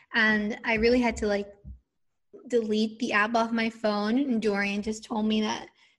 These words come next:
because I did that, I might not be able to re-download it, but you know what? It's probably for the best. However, back to what I was saying about reading, I realized that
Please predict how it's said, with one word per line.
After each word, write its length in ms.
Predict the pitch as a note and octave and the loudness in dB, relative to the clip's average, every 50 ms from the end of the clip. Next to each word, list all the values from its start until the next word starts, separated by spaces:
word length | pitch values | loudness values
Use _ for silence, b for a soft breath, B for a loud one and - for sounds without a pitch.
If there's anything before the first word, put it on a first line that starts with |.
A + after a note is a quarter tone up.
| _ | _
because 280 | - A#3+ A3 B3 A#3+ A#3+ | -6 -4 -2 0 0 2
I 100 | A3+ G#3+ | 0 2
did 280 | A3 A#3+ B3 C4 B3+ B3+ | 2 2 2 0 0 -2
that, 280 | A#3+ A3+ A3+ A3+ - - | -2 -2 -2 -4 -4 -6
I 100 | A#3 A#3 | -4 -2
might 180 | A3 G#3+ G#3+ A3+ | 0 0 0 0
not 160 | A3+ A3+ A3+ | -2 -2 -2
be 120 | A#3 A3 | -2 -2
able 200 | G#3 G#3 G#3+ G#3+ | -2 -2 -4 -6
to 120 | G#3 - A3+ | -6 -4 -4
re-download 500 | A3+ G#3 A3+ G#3+ G#3 G#3 G3+ G3+ G3 F#3+ | -4 -2 -2 -2 -2 -2 -2 -4 -4 -4
it, 140 | G3+ G3 - | -6 -6 -6
but 240 | - A3 - - - - - _ _ - | -6 -6 -6 -8 -10 -12 -18 _ _ -2
you 100 | A#3+ A#3+ | 0 2
know 160 | A#3+ A#3 A#3 | 2 4 4
what? 120 | A#3+ A#3+ | 4 2
It's 100 | B3 B3 | 2 -2
probably 340 | - - A#3 A3+ G#3+ A#3 A#3 | -4 -6 -4 -2 -2 -2 -2
for 180 | A3+ - - C4+ | -2 -4 -8 -8
the 80 | B3+ | -6
best. 500 | - A3+ A#3 C4+ E4 - - - - - b b b b b b b b b b _ | -4 -4 -4 -4 -4 -6 -12 -16 -18 -20 b b b b b b b b b b _
However, 720 | - - A#3+ A#3 A3+ A3 A3 A3+ A3 G#3+ G#3+ A3 A3 G#3+ - - _ _ _ _ _ _ _ _ - - - _ _ _ _ - | -8 -4 -2 -2 -2 0 2 2 2 2 2 0 -4 -6 -8 -14 _ _ _ _ _ _ _ _ -20 -20 -20 _ _ _ _ -2
back 240 | A3+ A3+ A3+ A#3+ | 0 0 0 0
to 80 | A#3+ - | 0 0
what 140 | A#3 G#3 G3+ | 2 2 2
I 40 | G3+ | 2
was 140 | G3+ G#3 | -2 -2
saying 300 | - B3 A#3 A3+ A3+ A3 | 0 2 2 2 2 2
about 280 | G#3 G3 G3+ G3 G3+ A3 | 0 0 0 0 0 0
reading, 600 | A3 A#3 C4+ C4 B3+ - - B3+ B3 A#3+ B B B B B B B B B - | 2 2 4 4 4 2 0 0 -2 -2 B B B B B B B B B -6
I 300 | - A#3 A3 A3 G#3+ G#3 | -2 0 2 2 2 2
realized 720 | G#3 G#3+ A#3+ C#4 D4+ C#4+ C#4 B3+ A#3 A3 G#3+ A3 G#3+ - - | 0 2 2 2 2 2 2 2 4 2 2 0 0 -2 -2
that 400 | G#3+ G#3 G3 F#3+ G3 A3 C4+ | -2 0 0 -2 -4 -6 -8